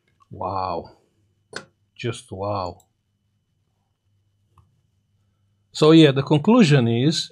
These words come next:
even if you have a thermal camera, you'll still burn your fingers. Yeah, that capacitor looks dodgy already.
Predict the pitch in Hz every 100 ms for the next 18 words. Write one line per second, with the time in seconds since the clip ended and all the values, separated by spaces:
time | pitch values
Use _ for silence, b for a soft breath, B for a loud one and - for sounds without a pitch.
0 | - 165 214 240 - 185 151 165 147 135
1 | 180 170 135 123 127 117 113 127 151 139
2 | 135 131 - 151 143 131 135 123 123 -
3 | 117 110 101 98 - - _ _ _ _
4 | _ _ _ 123 123 117 139 - 135 147
5 | 135 - 127 131 120 - 139 123 120 120
6 | 131 131 107 104